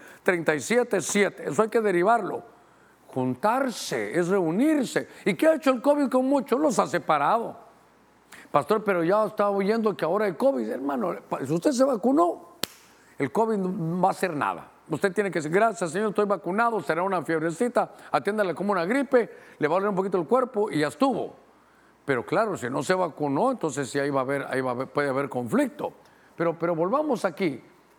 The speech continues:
¿Sabe qué? Hay est-, no, no hay estructura. Tendrán el carrito,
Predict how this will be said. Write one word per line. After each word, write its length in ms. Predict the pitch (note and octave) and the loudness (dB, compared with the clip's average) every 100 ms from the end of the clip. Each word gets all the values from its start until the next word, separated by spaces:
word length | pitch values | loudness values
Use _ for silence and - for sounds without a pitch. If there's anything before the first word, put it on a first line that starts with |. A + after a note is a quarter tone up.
| _ | _
¿Sabe 300 | - E3+ E3+ | -2 0 0
qué? 420 | D#3 A3+ G#3 - - _ _ - | 0 0 -2 -10 -20 _ _ -4
Hay 160 | D#3+ | 0
est-, 160 | F3 E3+ | 0 -2
no, 240 | F3 D3 F3 | -2 -2 0
no 120 | E3 | 0
hay 100 | G3 | 0
estructura. 600 | E3+ D#3+ C#3 A#3 F#3 A#2+ - - - | 0 -2 0 2 2 -2 -10 -18 -4
Tendrán 440 | D#3+ E3 B3 D4+ | -2 0 0 0
el 160 | D4 A3 | 0 0
carrito, 840 | F#3 E3+ G#3+ C4+ - E3+ E3 E3+ | -2 -2 0 -2 0 0 0 -4